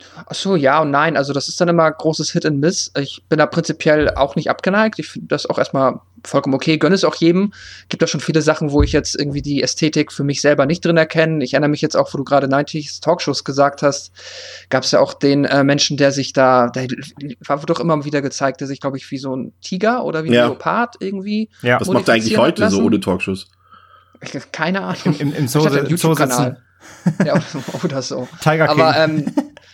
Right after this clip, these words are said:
Speaker 1: ja, da habe ich zum Beispiel die Ästhetik nie drin verstanden und das fand ich auch eher, äh, irgendwie immer, also die Vorstellung, dass, äh, ich das so hätte, wär, war immer sehr unangenehm. Aber sonst bin ich ja auch,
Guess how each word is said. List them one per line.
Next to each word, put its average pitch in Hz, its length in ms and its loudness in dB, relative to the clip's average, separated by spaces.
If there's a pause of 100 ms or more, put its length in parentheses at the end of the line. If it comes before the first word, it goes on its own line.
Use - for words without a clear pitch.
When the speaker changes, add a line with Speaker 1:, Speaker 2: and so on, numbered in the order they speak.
(200)
Speaker 1:
ja, 139 380 2
da 147 100 4
habe 170 140 2
ich 170 60 -4
zum 170 80 0
Beispiel 165 220 0
die - 80 2
Ästhetik - 380 -4
nie 143 80 -6
drin 135 140 -10
verstanden 135 420 -4
und 123 80 -8
das 127 120 -8
fand 139 120 -4
ich 135 100 -6
auch 131 100 -6
eher, 131 280 0 (240)
äh, - 40 -10
irgendwie 139 160 -6
immer, 139 360 0
also 135 140 -6
die 139 80 -6
Vorstellung, 156 500 0
dass, - 280 -4 (460)
äh, - 220 -14 (180)
ich - 400 -8
das 151 160 -2
so 147 120 -2
hätte, 139 360 -4
wär, 123 240 0
war 139 100 0
immer 139 160 -2
sehr - 120 -6
unangenehm. 123 500 -4 (460)
Aber 131 220 0
sonst 135 240 0
bin 143 140 2
ich 143 100 0
ja 139 120 4
auch, 135 240 2